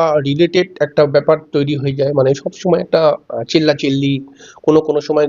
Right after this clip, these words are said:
গালিগালাজ, এমনকি কোনো কোনো সময় কিন্তু এই মঙ্গল ডিভোর্সের মতো, সেপারেশনের মতো কাজও করে দেয়। তাহলে আমাদেরকে জানতে হবে তীক্ষ্ণ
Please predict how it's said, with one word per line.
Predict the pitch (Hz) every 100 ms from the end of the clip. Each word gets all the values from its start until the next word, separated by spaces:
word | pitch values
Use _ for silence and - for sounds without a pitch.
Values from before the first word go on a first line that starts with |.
| 139
গালিগালাজ, | 147 143 147 147 143
এমনকি | 139 208 214 139 143 _ -
কোনো | 139 139
কোনো | 147 147 143
সময় | 139 127 139
কিন্তু | 139 269 302 _ _ _ _ _ _ _ _ _ _ _
এই | 151 180 185 165
মঙ্গল | 165 135 135 240 - - 123
ডিভোর্সের | 151 156 190 185 214 196
মতো, | 175 - 180 220 -
সেপারেশনের | 147 165 156 156 175 175
মতো | 170 165 156
কাজও | 143 196 254 _ - - _ -
করে | 139 123
দেয়। | - - - - _ _ _ _ _ _ _ _ _ _ _ _ _ _ _ -
তাহলে | 214 277 294 302 175
আমাদেরকে | 185 196 208 220 147
জানতে | 143 143 254 208
হবে | 151 185 294 _ _ _ _ _ _ -
তীক্ষ্ণ | 196 190 233